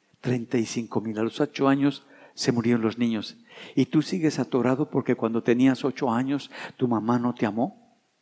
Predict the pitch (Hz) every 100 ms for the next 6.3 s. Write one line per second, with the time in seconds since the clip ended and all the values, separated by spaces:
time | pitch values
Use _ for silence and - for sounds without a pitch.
0 | _ - 131 117 110 117 113 123 - 110
1 | 101 117 - - _ _ _ _ _ _
2 | - 135 120 131 135 - 139 135 - -
3 | _ _ - 127 139 120 113 117 131 -
4 | - - - _ 143 117 101 110 113 139
5 | - - - - - 226 233 208 131 139
6 | - 120 98